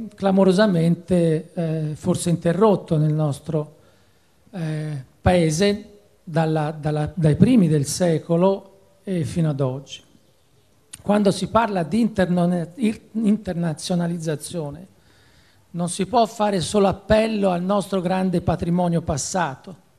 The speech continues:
perché se noi pensiamo di vivere di rendita di posizione, che non è solo economica, ma mentale, culturale, psicologica, sul grande patrimonio, diventiamo, eh, come dire, eh,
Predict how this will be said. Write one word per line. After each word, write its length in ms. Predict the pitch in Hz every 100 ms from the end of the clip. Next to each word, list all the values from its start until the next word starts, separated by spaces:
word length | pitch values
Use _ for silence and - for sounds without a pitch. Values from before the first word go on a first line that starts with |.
| _ _ _ _ _
perché 240 | 156 -
se 160 | 170 202
noi 220 | 220 254
pensiamo 420 | 220 185 - 202
di 80 | 180
vivere 380 | 170 214 185 170
di 100 | 175
rendita 400 | 202 220 175 180
di 100 | 160
posizione, 1000 | 160 208 185 175 - 202 175 143 117 - _ _ _ _ _
che 100 | 160
non 240 | 180 196
è 100 | 226
solo 360 | 190 - 214 190
economica, 600 | 175 190 208 175 165 170
ma 180 | 165 170
mentale, 720 | 175 180 170 208 190 160 143
culturale, 680 | 175 - 175 190 190 170 147
psicologica, 880 | - - 165 185 196 160 143 - 151 _ _ - -
sul 220 | 185 170
grande 360 | 202 233 196
patrimonio, 760 | 160 190 220 220 170 156 170 196 - _ _ _ _
diventiamo, 880 | 202 233 226 175 160 160 170 180 - _ _ _
eh, 220 | 180 175 165
come 260 | - 185 160
dire, 320 | 170 156 143 - _ _ _ _ _ _ _
eh, 180 | - -